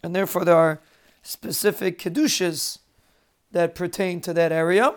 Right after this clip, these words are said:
which is why, uh, the Gedolim asered people to go on the Har Bayis, because there are tumas, that are many tumas that many people have,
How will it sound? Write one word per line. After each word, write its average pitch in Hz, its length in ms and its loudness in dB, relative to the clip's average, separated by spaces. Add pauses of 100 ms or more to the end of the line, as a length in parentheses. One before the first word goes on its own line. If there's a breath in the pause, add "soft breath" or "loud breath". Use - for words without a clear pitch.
(280)
which - 120 -16
is 160 80 -10
why, 156 380 2 (1000)
uh, 175 140 -8
the 160 100 -8
Gedolim 165 420 2
asered 180 540 4 (300)
people 170 260 -4
to - 80 -10
go 160 140 -2
on 165 80 0
the 156 80 -2
Har 151 160 2
Bayis, 190 460 6 (540)
because 165 380 -6
there 156 140 0
are 160 260 -2
tumas, - 560 -2 (680)
that 170 120 -6
are 160 160 -4
many 185 260 0
tumas 175 420 -4
that - 380 -8
many 175 200 -2
people 170 260 -4
have, 165 380 4